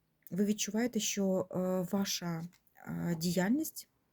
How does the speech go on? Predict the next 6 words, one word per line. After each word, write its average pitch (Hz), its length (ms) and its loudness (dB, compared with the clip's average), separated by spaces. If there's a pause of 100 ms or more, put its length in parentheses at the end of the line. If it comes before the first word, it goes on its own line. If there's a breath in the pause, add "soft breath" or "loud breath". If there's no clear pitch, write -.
(920)
е, 185 260 0
пов'язана 208 500 2
ще 220 340 2 (360 loud breath)
з 175 120 0
якимись 196 400 2
людьми, 165 520 4